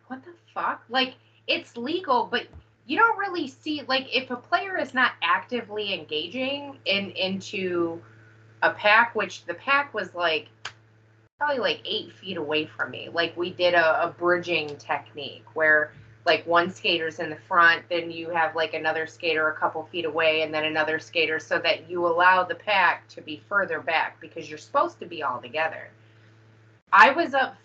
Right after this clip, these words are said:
front, and I was just standing there, like, waiting for the jammers to,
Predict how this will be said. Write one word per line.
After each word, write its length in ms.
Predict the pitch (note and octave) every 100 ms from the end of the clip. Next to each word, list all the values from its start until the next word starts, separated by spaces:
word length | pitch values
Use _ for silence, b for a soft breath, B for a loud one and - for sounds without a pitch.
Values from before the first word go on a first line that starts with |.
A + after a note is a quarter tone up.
| -
front, 300 | B3+ C4 -
and 100 | G3+
I 140 | A3
was 220 | B3+ C4+
just 280 | - C#4+ -
standing 420 | _ B3 B3 B3+
there, 180 | G#3 D#3+
like, 200 | D#3 D3+
waiting 520 | D#3+ E3+ G3 A3 G#3 G3
for 640 | - G3 G3 F#3 F3+ E3+ -
the 60 | F3
jammers 760 | F3 F3 F3 E3+ E3+ D#3+ - _ _ _ _ -
to, 200 | F3+ E3